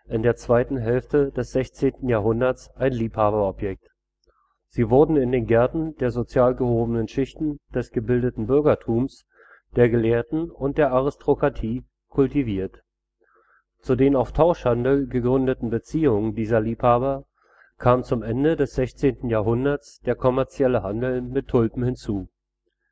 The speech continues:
In den dreißiger Jahren des siebzehnten Jahrhunderts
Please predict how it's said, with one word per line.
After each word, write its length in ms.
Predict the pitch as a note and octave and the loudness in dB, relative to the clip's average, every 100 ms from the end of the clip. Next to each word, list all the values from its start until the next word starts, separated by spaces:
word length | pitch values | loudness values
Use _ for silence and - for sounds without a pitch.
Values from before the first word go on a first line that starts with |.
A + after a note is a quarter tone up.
| _ _ _ _ - | _ _ _ _ -8
In 160 | A#2 A2+ | -4 0
den 140 | A#2+ | 2
dreißiger 520 | A2+ C3 D3+ C3 A#2+ | 4 2 2 2 2
Jahren 340 | A#2 A#2 C3 A#2+ | 2 2 0 -4
des 160 | A2 | -4
siebzehnten 560 | D#3 - - A2 - A2 | -6 -6 -4 -4 -4 -4
Jahrhunderts 680 | G2 G#2 G#2+ C3+ D3+ - | -2 -2 0 -2 -2 -10